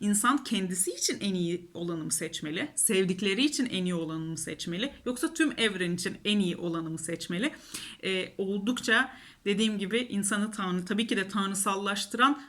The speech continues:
ama çok da büyük bir a-, yükün altına sokan bir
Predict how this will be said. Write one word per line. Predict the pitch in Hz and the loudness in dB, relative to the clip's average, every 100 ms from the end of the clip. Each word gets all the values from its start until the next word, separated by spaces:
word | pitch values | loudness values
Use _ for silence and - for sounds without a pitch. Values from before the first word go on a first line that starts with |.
| - | -4
ama | 202 226 | 0 0
çok | 240 226 | 0 -2
da | 240 202 | -2 0
büyük | 208 190 | -2 -2
bir | 220 | 0
a-, | 185 185 196 | 0 0 -2
yükün | 185 180 220 | -4 0 2
altına | 180 180 180 170 | 2 0 -2 -4
sokan | 175 175 170 165 165 | -4 -4 -2 -2 0
bir | 165 | -2